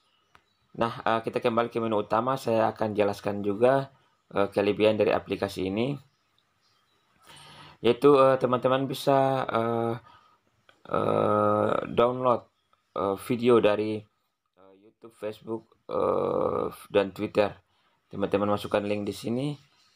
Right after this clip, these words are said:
Lalu teman-teman, eh, saya kasih contoh seperti ini. Ini nggak ada jaringan, jadi saya, ah, contoh tempelkan, eh, video di sini, guys. Nah, setelah dia terbaca,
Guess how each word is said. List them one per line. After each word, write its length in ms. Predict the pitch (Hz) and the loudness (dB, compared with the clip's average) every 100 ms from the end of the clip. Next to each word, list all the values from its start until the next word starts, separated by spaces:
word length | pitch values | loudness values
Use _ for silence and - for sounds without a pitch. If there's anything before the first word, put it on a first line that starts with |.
| - | -4
Lalu 140 | 101 104 | -2 0
teman-teman, 540 | 101 101 98 107 117 123 123 _ _ _ _ _ _ _ _ _ _ _ - | -2 -2 -2 0 0 -4 -12 _ _ _ _ _ _ _ _ _ _ _ -8
eh, 720 | 95 92 92 95 92 95 90 85 _ _ _ _ _ - | -2 0 2 2 0 0 -2 -6 _ _ _ _ _ -10
saya 140 | - 98 | -4 -4
kasih 240 | - 101 | -2 -4
contoh 140 | 92 95 | -2 -8
seperti 340 | - 82 101 | -8 -2 0
ini. 240 | 113 131 131 - - _ _ _ _ _ _ _ _ _ _ | 0 -2 -4 -14 -20 _ _ _ _ _ _ _ _ _ _
Ini 120 | - 104 | -10 -2
nggak 240 | 101 98 | 0 2
ada 40 | 92 | 2
jaringan, 400 | 95 95 101 110 | 0 0 -2 -2
jadi 200 | 107 101 | -2 -4
saya, 260 | 95 101 101 - - - | -2 -2 -2 -6 -12 -8
ah, 320 | 90 95 - 117 - | -6 -6 -12 -12 -6
contoh 240 | 95 90 | -6 0
tempelkan, 640 | 101 95 101 98 101 101 101 _ _ _ _ _ _ | 0 2 0 0 0 -2 -6 _ _ _ _ _ _
eh, 640 | 101 95 95 95 95 95 92 | -6 -2 -2 0 -2 -4 -4
video 320 | 101 101 110 | -2 4 4
di 80 | 104 | 2
sini, 240 | 104 107 110 | -4 -2 2
guys. 400 | 117 131 - - _ _ _ _ _ _ _ _ _ _ - | 2 0 -6 -18 _ _ _ _ _ _ _ _ _ _ -12
Nah, 160 | 98 - - _ - - - - | -12 -12 -20 _ -20 -20 -20 -2
setelah 240 | 123 120 | 0 2
dia 160 | 120 117 | 0 -2
terbaca, 640 | 113 110 110 - 135 165 | -2 0 0 0 -4 -4